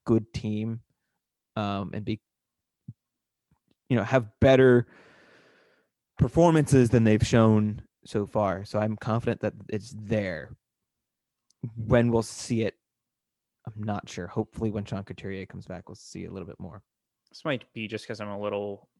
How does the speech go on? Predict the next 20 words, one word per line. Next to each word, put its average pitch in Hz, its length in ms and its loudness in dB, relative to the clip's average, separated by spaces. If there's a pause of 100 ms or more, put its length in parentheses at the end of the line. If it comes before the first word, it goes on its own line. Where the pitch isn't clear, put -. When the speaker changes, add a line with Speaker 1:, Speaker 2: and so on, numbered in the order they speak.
(140)
Speaker 2:
biased, 113 520 -10
but - 120 -6
I 117 100 -4
feel - 280 -8
like 175 120 -10
the 120 60 -12
team 117 220 -8
to 101 80 -4
watch 107 280 -4
for - 300 -6
in - 100 -12
that - 120 -10
division, 104 360 -10
aside 104 300 -6
from 104 160 -12
Boston, 107 460 -10
might 113 180 0
actually 117 360 -2
be 117 140 -4
Pittsburgh. 175 600 -4